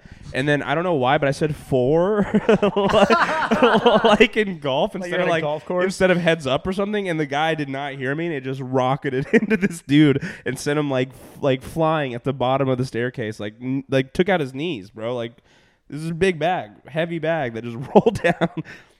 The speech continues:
Speaker 1: And so I was like, "This is gonna be an interesting." <laughs> That was, I've never, but yeah, I felt bad. I should have, like, said "heads up." <laughs>
Speaker 2: Did he
Speaker 1: instead.
Speaker 2: get hurt?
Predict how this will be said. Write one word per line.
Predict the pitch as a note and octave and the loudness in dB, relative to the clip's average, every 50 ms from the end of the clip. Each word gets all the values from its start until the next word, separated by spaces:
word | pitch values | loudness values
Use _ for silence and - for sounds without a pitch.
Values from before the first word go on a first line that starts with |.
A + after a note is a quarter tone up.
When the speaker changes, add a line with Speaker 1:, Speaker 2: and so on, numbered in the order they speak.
| _ _ - | _ _ -10
Speaker 1:
And | - C3+ C3 | -8 -6 -6
so | - C#3 C3+ | -2 -2 -2
I | |
was | B2+ A#2+ | -2 0
like, | B2 A#2+ B2 | -2 -4 -2
"This | C#3 D3 | -2 -4
is | D#3+ C#3+ | -4 -4
gonna | C3+ C3 B2 | -6 -6 -6
be | A#2+ A2+ A2 A2 G#2 G#2 G#2 D#2+ G#2 | -4 -4 -4 -4 -4 -4 -6 -6 -4
an | A2 | -4
interesting." | A2+ A#2+ B2+ A#2 A#2+ - A#2+ A#2 A#2 C#3 C#3 - - - - | -6 -6 -6 -10 -10 -8 -6 -6 -4 -4 -6 -8 -10 -12 -8
<laughs> | - E3+ - E3 - C#3+ - D3+ C#3+ - | -8 -6 -6 -6 -8 -6 -6 -8 -8 -8
That | C#3+ - - C#3+ E3 | -8 -4 0 2 4
was, | F#3 | 4
I've | D#3 D#3+ D#3+ D#3+ | 2 0 -2 -2
never, | D#3 D#3 D#3+ D#3+ D#3+ D#3 D3+ - _ - - - _ _ _ - | -2 -4 -4 -4 -6 -10 -10 -12 _ -20 -20 -20 _ _ _ -4
but | D3 D3 C3 | -2 0 2
yeah, | E3 D#3 C#3+ C3 G#2+ | 4 4 4 4 4
I | B2 C#3 D3+ | 4 4 4
felt | D#3 F#3 F3 D#3 | 4 4 4 4
bad. | D3 D3 D3 C#3 C3 | 6 4 4 4 4
I | C3+ | 2
should | C#3+ - D#3 D3 | 0 -2 -2 -4
have, | C#3+ C3+ B2+ | -4 -4 -2
like, | A#2+ A#2+ A#2+ - | -4 -4 -4 -4
said | - B2 B2 | -6 -8 -6
"heads | C3 C#3 A2 A2+ A2+ | -4 -6 -6 -4 -4
up." | A2 A2 G#2 G2+ - _ | -4 -4 -4 -6 -8 _
<laughs> | - D#3 - | -6 -4 -2
Speaker 2:
Did | - F3+ - - F#3 - | -2 -2 0 0 -2 -2
he | - - D3 - | -2 -4 -4 -4
Speaker 1:
instead. | D#3+ C#3 - C3+ C3 C#3 | -4 -6 -4 -4 -4 -2
Speaker 2:
get | D3 - - | -2 -4 -4
hurt? | - A2+ A#2+ D3 G#3 C4+ - | -4 -6 -6 -6 -6 -6 -10